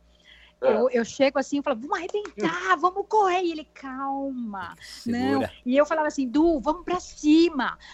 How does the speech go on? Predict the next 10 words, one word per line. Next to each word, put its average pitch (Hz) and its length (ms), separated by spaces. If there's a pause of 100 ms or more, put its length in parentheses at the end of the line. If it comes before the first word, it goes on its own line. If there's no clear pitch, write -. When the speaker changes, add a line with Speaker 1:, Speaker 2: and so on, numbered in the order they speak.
(140)
Speaker 2:
vamos 320 440
fazer 320 260
assim." 320 320 (320)
Eu 240 160
sou 302 140
muito 330 460
intensa, 339 760
né? 190 200
Eu 214 80
quero, 302 840